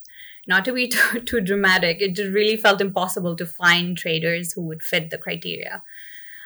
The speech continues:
Uh, because there's no formal education to be a trader, we started off with a small team, uh, in our Beirut hub who are now in managerial roles. But over the years, we, uh, built an internship program where fresh graduates get to learn everything from scratch,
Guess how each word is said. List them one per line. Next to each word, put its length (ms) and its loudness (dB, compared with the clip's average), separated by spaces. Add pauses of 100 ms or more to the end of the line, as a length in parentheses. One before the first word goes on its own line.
(120)
Uh, 260 8
because 480 4
there's 180 2
no 140 2
formal 300 6
education 480 2
to 80 -2
be 100 -6
a 80 -12
trader, 560 -2
we 380 -2
started 320 6
off 340 4
with 160 -2
a 80 0
small 340 -4
team, 540 -4
uh, 540 -4 (120)
in 160 -2
our 160 0
Beirut 380 2
hub 460 -4
who 340 -6
are 160 2
now 540 -2 (120)
in 160 -6
managerial 560 -4
roles. 520 -2 (360)
But 120 -2
over 180 2
the 100 6
years, 400 4
we, 540 -2
uh, 220 0
built 280 2
an 100 0
internship 520 2
program 500 -6
where 200 -6
fresh 240 0
graduates 500 -4
get 220 -6
to 80 -6
learn 320 -4
everything 340 -4
from 160 -8
scratch, 460 -12